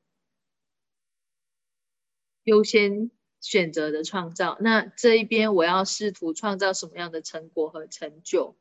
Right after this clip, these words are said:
呃，这个东西没有达到的时候，你就觉得不想做了。哦，我设定了什么样的目标，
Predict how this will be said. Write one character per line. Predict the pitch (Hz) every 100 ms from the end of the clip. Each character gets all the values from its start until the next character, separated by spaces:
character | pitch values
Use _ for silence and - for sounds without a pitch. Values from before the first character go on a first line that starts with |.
| _ _ _ _ _
呃， | - 190
这 | 311
个 | 302
东 | 247 247
西 | 277
没 | 285
有 | 226
达 | 185 156
到 | 190 196
的 | 170
时 | - 165
候， | 185 180
你 | 156
就 | 165 180
觉 | 175 156
得 | 156
不 | 156
想 | 190 139 -
做 | - 170 131
了。 | - - _ _ _ _ _ _ _ _ _ _ _ _ _ -
哦， | 185
我 | 160
设 | 185 254
定 | 240 208
了 | 175
什 | 175 147
么 |
样 | - 190 170
的 | 160
目 | 170 156
标， | 170 151 156